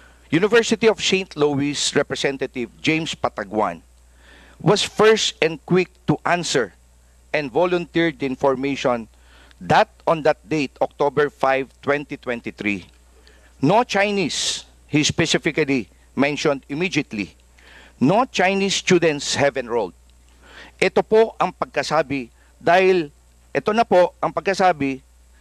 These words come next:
dahil hindi pa sila nagkasundo ng ahente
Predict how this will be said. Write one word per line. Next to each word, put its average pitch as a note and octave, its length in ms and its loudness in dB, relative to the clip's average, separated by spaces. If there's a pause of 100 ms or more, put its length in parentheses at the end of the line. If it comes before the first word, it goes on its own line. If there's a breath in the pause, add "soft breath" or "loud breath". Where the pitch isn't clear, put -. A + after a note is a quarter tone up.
(440 loud breath)
dahil F#3+ 680 4
hindi E3 480 0
pa - 280 -4
sila D#3+ 320 2
nagkasundo C#3+ 960 -2
ng C#3+ 240 -2
ahente C3 640 -4